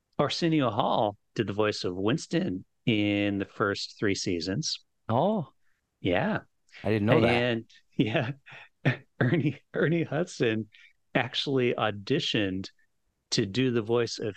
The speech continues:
Speaker 1: his character, but, uh, they didn't like it, and so that's why.
Speaker 2: <laughs> How could you not like it? He's the guy.
Speaker 1: <laughs> He's the
Speaker 2: What are you
Speaker 1: guy.
Speaker 2: talking about?
Speaker 1: Yeah.
Speaker 2: Oh, no,
Speaker 1: So
Speaker 2: you, you suck at playing yourself.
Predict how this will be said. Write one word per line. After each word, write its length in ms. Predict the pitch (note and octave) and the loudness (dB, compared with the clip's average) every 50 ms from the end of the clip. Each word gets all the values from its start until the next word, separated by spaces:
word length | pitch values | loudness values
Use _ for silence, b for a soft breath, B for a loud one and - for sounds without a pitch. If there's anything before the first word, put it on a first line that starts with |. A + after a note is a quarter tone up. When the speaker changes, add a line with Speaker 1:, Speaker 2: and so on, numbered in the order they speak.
| - | -4
Speaker 1:
his 200 | - A#2+ A2+ - | -2 -2 -2 -2
character, 760 | - - - G#2 G#2 G#2+ B2+ B2+ - - F3 F#3 A#3+ C4 - _ _ _ _ B B B B B B B B B | -4 -6 -4 -2 0 0 0 -2 -2 -2 0 0 0 -2 -4 _ _ _ _ B B B B B B B B B
but, 500 | B3+ C#3 - D3 B2+ A#2+ B2 B2+ B2+ - - | 0 2 2 2 2 2 0 -2 -4 -6 -6
uh, 240 | - A#2+ A2+ A#2 A#2+ | -2 0 0 2 2
they 140 | A2+ A#2 A#2 | 2 2 2
didn't 280 | A2 C3 C3+ C3+ C3 A#2+ | 2 0 0 0 0 0
like 280 | A#2 A2+ A#2+ - - | 0 0 0 0 0
it, 160 | - G2 - - - | -2 -2 -2 -2 -2
and 180 | C#3+ A#2 A2+ | -2 -2 -2
so 140 | - - A2 | -2 -2 -2
that's 240 | G#2 G2+ G#2 - - | 0 -2 -2 -2 -2
why. 480 | A2+ G#2 G2+ G2 G2+ G2+ G#2+ A#2 C3 - | -2 0 0 0 0 0 -2 -4 -6 -10
Speaker 2:
<laughs> 40 | - | -12
How 480 | - - - - A#3+ B3 - F#4 E4 | -8 -4 -4 -2 0 4 4 6 6
could 340 | - - - - - G#4 G4+ | 6 4 2 4 4 4 4
you 100 | G4 G#4+ G#4 | 4 4 6
not 200 | A4 G#4+ G4 D#4+ | 6 4 6 6
like 320 | D4 E4+ G4 A4 G#4 G#4 | 6 6 6 4 4 4
it? 120 | F4+ D4 - | 4 2 4
He's 260 | - E4 E4+ E4 E4 | 4 4 4 4 4
the 100 | - E4+ | 2 2
guy. 560 | B3+ F4 E4+ F#4+ G#4+ A4 F#4+ - G#3+ F3 - | 4 4 4 6 6 6 4 4 4 2 2
Speaker 1:
<laughs> 40 | - | 2
He's 180 | D3 C3+ - _ - | 0 0 0 _ -8
the 180 | - - - - | -8 -8 -2 2
Speaker 2:
What 120 | - F4 | 4 6
are 40 | G4 | 6
you 40 | G#4 | 6
Speaker 1:
guy. 60 | - | 6
Speaker 2:
talking 360 | - - D4 F4+ F#4+ F#4 G4+ | 6 6 4 6 6 6 4
about? 440 | D#4+ A#3+ G#3+ G3 E3 C#3+ B2 A#2 A2 - - - _ _ _ _ | 4 6 6 4 4 4 4 2 0 -4 -10 -20 _ _ _ _
Speaker 1:
Yeah. 300 | - - E3 F#3 F3+ - - | 0 0 2 2 0 0 2
Speaker 2:
Oh, 260 | G3+ F#3 F#3 F3 E3+ | 4 4 6 6 4
no, 280 | D#3 E3 D#3+ D#3+ D#3+ D#3 | 4 6 6 6 6 6
Speaker 1:
So 100 | D#3 F3 | 6 6
Speaker 2:
you, 140 | G#3 A3 | 6 6
you 240 | F#3+ F3+ G3 A#3+ C4 | 6 6 6 4 4
suck 320 | C4 - - A3+ G#3+ G#3+ A3 | 4 4 4 4 4 4 4
at 100 | F#3+ - | 2 4
playing 320 | - F3+ E3+ E3 D#3+ C#3+ | 4 6 6 6 6 6
yourself. 580 | C#3 C#3 C#3+ A#2+ - - C3+ B2 A#2+ A#2+ A#2+ | 4 4 2 0 0 0 0 0 0 -2 -6